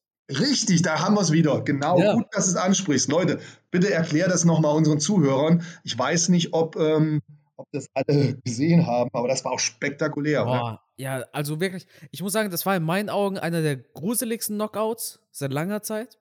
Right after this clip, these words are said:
Speaker 1: Da kriegt man ein bisschen Angst, ne?
Speaker 2: Absolut. Weil im Endeffekt gab es einen kleinen Schlagabtausch.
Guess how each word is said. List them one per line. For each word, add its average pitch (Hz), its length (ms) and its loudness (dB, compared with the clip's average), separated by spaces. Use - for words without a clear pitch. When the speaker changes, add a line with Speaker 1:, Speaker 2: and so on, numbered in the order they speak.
Speaker 1:
Da 123 100 -6
kriegt 143 220 -2
man 156 80 2
ein 156 40 4
bisschen 165 180 6
Angst, 151 400 0
ne? 131 180 -8
Speaker 2:
Absolut. 175 500 -8
Weil 156 540 2
im 156 140 -4
Endeffekt 214 720 -4
gab 165 180 0
es 165 140 -10
einen 156 100 -8
kleinen 147 380 -4
Schlagabtausch. 208 1040 -4